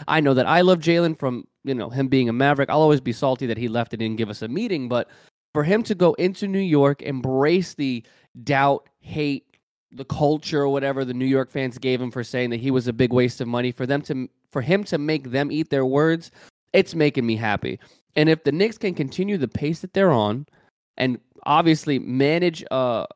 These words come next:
muster up a couple more big wins, I would say that they can continue to climb in this Eastern Conference. Maybe not to the to top two, top three seeds, but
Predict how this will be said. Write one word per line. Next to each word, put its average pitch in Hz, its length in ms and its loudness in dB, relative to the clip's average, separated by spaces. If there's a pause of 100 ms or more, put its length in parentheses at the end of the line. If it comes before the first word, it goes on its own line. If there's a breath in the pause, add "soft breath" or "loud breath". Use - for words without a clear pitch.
(100)
muster 175 320 0
up 175 100 2
a 143 60 -2
couple 160 300 2
more 180 180 4
big 165 280 2
wins, 131 420 -4 (320 soft breath)
I 190 120 4
would 269 160 0
say 254 140 -2
that 202 120 -2
they 208 120 0
can 208 140 -8
continue 202 340 -4
to 165 100 -4
climb 160 380 -4
in 139 40 -2
this 135 200 -2
Eastern 127 240 -4
Conference. 165 420 -4
Maybe 196 220 -4
not 175 200 -2
to 156 120 -4
the 123 100 -4 (160)
to - 100 -14
top - 320 0
two, 165 220 2
top 131 240 0
three 123 160 -2
seeds, 208 400 -4
but 127 220 0